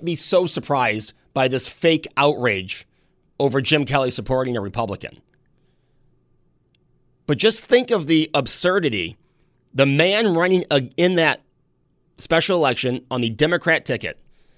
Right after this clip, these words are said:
in a conservative district, a district that overwhelmingly voted for President Trump. And then he, his take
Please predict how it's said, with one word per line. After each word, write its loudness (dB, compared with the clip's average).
in 4
a 0
conservative 0
district, -2
a 0
district -2
that -2
overwhelmingly 2
voted 0
for -4
President -2
Trump. -4
And 4
then 2
he, -6
his 2
take -2